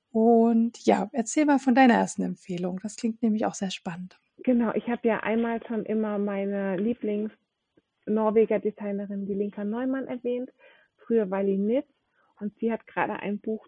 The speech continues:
Speaker 2: zu Inter-, äh, also, ähm, Kissen und Deckenstricken rausgebracht,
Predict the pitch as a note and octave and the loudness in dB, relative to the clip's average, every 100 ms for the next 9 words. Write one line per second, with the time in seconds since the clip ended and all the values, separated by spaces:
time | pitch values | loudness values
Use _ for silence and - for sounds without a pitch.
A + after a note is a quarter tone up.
0 | _ - G3+ - - G3+ G3 - _ _ | _ -6 -4 -4 -4 -4 -4 -10 _ _
1 | - - C#4+ A#3+ F#3+ - F#3+ F#3 - F#3 | -20 -8 -4 -4 -6 -6 -6 -6 -8 -8
2 | F3+ F3+ - _ _ _ _ G3 F#3 F#3 | -8 -8 -12 _ _ _ _ -12 -10 -10
3 | F#3+ - _ C#4 - A#3+ A3 G3+ - - | -12 -16 _ -8 -6 -6 -4 -6 -6 -6
4 | D#4 G#3 G3 - - E3+ E3+ - - F#3+ | -4 -6 -8 -8 -8 -10 -10 -12 -12 -18
5 | _ - G3 | _ -18 -18